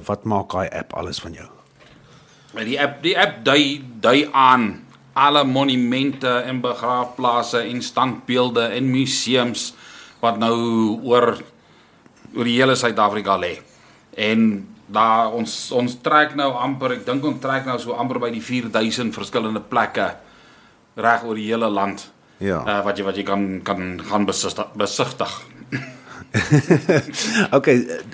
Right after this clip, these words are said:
Speaker 1: daar is seker restaurante ook wat, ehm, doen julle die restaurante ook en soos
Speaker 2: Die
Speaker 1: bed and breakfast?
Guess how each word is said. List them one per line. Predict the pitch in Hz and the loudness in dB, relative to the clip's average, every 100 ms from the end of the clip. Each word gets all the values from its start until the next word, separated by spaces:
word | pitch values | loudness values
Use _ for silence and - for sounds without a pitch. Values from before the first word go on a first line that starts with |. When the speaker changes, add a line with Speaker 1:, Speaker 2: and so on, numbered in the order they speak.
| - | -6
Speaker 1:
daar | 120 127 156 | 2 4 6
is | 156 | 6
seker | 185 180 180 165 127 90 104 113 | 4 6 8 10 8 4 -2 2
restaurante | 123 - 127 101 104 117 156 | 2 4 2 4 2 4 2
ook | - 151 - | 4 2 2
wat, | 131 - - - - _ | 0 -2 -14 -14 -16 _
ehm, | - 113 110 107 95 - - - - - | 2 2 2 -2 -6 -16 -18 -18 -16 -10
doen | 95 110 | -4 2
julle | 123 123 | 4 4
die | 117 | 4
restaurante | 104 98 - 101 110 127 170 147 | 2 0 0 0 0 2 2 4
ook | 185 202 - - | 4 4 -2 -6
en | - 117 110 107 | 0 2 2 0
soos | 98 107 98 | 0 0 2
Speaker 2:
Die | 95 95 185 | 2 2 2
Speaker 1:
bed | 117 127 | 2 4
and | 104 | 2
breakfast? | 87 98 - 151 147 - - | 0 0 0 0 2 -2 -10